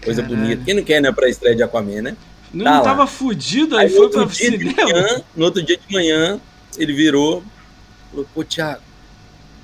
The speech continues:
Speaker 1: ontem eu passei mal o dia todo, quase morri, tô no hospital." Aí eu já tinha falado pra Thiago, né? "Thiago, olha os fotos do Aquaman aqui." Aí, "Thiago, pô, me, me dá um, traz seu atestado." "Pô, mas nem me entregaram, cara, passei mal a noite toda, ainda tô meio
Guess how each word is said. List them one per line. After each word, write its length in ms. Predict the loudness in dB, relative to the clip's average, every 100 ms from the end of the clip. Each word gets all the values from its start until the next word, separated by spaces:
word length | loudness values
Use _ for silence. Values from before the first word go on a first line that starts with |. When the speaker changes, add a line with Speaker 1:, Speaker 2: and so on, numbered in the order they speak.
| -20 -20 -16 -8
Speaker 1:
ontem 220 | -6 -6
eu 40 |
passei 340 | -6 -6 -6 -6
mal 180 | -6 -4
o 20 |
dia 180 | -6 -6
todo, 420 | -8 -2 -2 -2
quase 240 | -8 -8 -4
morri, 440 | -4 -4 -2 -2
tô 120 | -2
no 80 | -4
hospital." 840 | -4 -8 -18 -10 -4 -2 -2 -4 -10 -20 -20 -20 -10
Aí 100 | -4
eu 40 | 0
já 140 | 0
tinha 140 | 0
falado 260 | -2 -2 0
pra 100 | -4
Thiago, 400 | -4 -2 -2 -6
né? 120 | -14 -8
"Thiago, 260 | -2 -2 -4 -18 -12
olha 140 | -2 -2
os 100 | 2
fotos 200 | 0 2
do 60 |
Aquaman 340 | 2 0 0 -6
aqui." 200 | -8 -20 -20 -20 -20 -20 -20 -16 -6
Aí, 100 | -2
"Thiago, 280 | 0 -2 4
pô, 160 | 4
me, 200 | 4 2
me 220 | 2 0 2
dá 160 | 2
um, 360 | 2 0 -4 -10 -18 -20 -20 -20 -20 -8
traz 200 | 0 2
seu 100 | 4
atestado." 500 | 2 0 -2 0 -2 -2
"Pô, 80 | -2
mas 220 | -2 -2
nem 160 | -4 -6
me 80 | -8
entregaram, 680 | -8 -8 -6 -4 -2 -2
cara, 200 | -6 -16 -12
passei 260 | -6 -4
mal 140 | -2 0
a 40 |
noite 200 | 0 -2
toda, 200 | 0 2
ainda 180 | 2 2
tô 140 | 0 0
meio 260 | 0 0